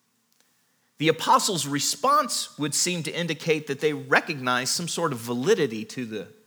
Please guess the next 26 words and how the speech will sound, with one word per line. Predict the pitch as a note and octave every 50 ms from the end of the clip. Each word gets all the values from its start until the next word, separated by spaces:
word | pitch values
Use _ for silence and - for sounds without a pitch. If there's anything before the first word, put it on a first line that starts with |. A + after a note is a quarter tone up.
| _ _
to | - -
the | G2 F2+
problem, | E2 - A#2+ A#2+ D3+ D3+ A2 F2+ -
to | - A#2
the | F#2+ G2
complaint. | - - F#2 - - D3+ D#3 B2 G2 G2+ A#2 - - _ _ _ _ _ _ _ _ _ _ _ _ _ _ _ _ _ _ _ _ _ _ _ _ _ _ _ _ _ _ _ _ _ - - -
But | E3+ F3 D4 C#4+ D4 -
the | A#3+ A#3
details | F#3 F#3+ C4+ D4 D#4+ C4 - A#3+ A#3+ G3+ G3 E3
of | G3 F3
the | E3+ E3+
conflict | F3 - G#3+ G3+ G#3 G3+ - - G3+ G3+ - -
itself | E3 D3+ - - - G#3 F3+ E3 D#3 -
are | E3 D#3+
not | D#3+ D#3 D#3 D#3 D#3+
the | D#3+ D3+
focus | - - - F#3 F3+ - D#3 C#3 -
of | - A#2+ G#2+
the | C3+ B2+
story. | - - - D3 C3+ B2 A2 F#2 D#2+ D2 - - _ _ _ _ _ _ _ _ _ _ _ _ _ _ - - - _
And | B2 B2+
I | B2+
hate | C#3+ D3 G#3+ B3 C4 B3+
to | - A#3+
tell | - - G3 C4 B3+ A3+
you, | F#3+ D3 B2+ B2 A#2+ B2+ C#3